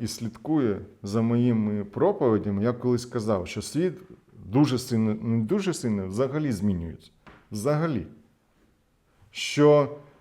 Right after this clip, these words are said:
е, світ стає таким, яким ніколи не був ще. І ми не можемо про щось розмірковувати, тому що аналогів в історії нема. Люди в більшості про щось розмірковують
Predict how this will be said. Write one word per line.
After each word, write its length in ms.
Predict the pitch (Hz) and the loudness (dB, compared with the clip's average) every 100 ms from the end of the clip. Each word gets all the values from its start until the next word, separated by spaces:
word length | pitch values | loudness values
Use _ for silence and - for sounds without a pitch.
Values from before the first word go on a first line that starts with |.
| _ _ _ _ _ - - _ - | _ _ _ _ _ -20 -20 _ -6
е, 400 | 113 113 113 110 - | -2 0 0 -2 -4
світ 460 | - 147 160 - - - | -4 -2 -2 -6 -20 -14
стає 480 | - - 139 135 156 | -12 0 2 4 2
таким, 380 | 156 147 190 175 | 2 0 2 2
яким 260 | - 147 | 2 2
ніколи 520 | 151 151 170 160 123 | 2 4 8 8 8
не 160 | 107 101 | 4 0
був 280 | 80 87 78 | -6 -10 -12
ще. 240 | - - - - | -14 -16 -18 -8
І 140 | 113 127 | 0 4
ми 140 | 139 | 6
не 140 | 147 147 | 6 6
можемо 1000 | 156 180 120 139 135 139 143 135 127 - - _ _ | 6 6 4 0 0 4 6 6 4 -2 -18 _ _
про 140 | 135 | 0
щось 360 | 135 160 156 151 | 2 4 4 4
розмірковувати, 720 | 131 113 127 120 147 202 190 | 2 2 2 2 6 6 6
тому 240 | - 131 135 | 0 0 0
що 220 | - 147 | 0 0
аналогів 640 | 147 143 160 156 135 143 135 | 0 2 2 2 2 0 0
в 40 | |
історії 460 | 151 151 156 110 104 | -2 0 2 2 2
нема. 460 | 117 131 123 85 80 _ _ _ _ _ _ _ _ _ _ _ _ _ _ _ _ _ _ _ _ _ _ _ _ _ _ _ _ _ _ _ _ 139 | 0 0 -2 -4 -10 _ _ _ _ _ _ _ _ _ _ _ _ _ _ _ _ _ _ _ _ _ _ _ _ _ _ _ _ _ _ _ _ 6
Люди 300 | 175 156 143 | 8 8 6
в 60 | |
більшості 600 | 120 175 - 139 - 135 127 131 | 6 2 2 -4 -2 0 2 2
про 140 | 143 | 2
щось 280 | 143 147 123 | 2 0 2
розмірковують 600 | 131 131 160 - 226 | -2 -2 -2 0 2